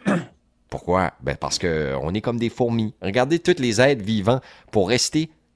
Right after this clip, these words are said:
vivants, ils doivent travailler. Sinon, ils vont mourir.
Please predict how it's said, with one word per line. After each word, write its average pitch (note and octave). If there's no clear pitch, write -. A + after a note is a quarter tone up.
vivants, A#2
ils G#2+
doivent C3+
travailler. F2+
Sinon, A2+
ils A#2+
vont A2
mourir. E2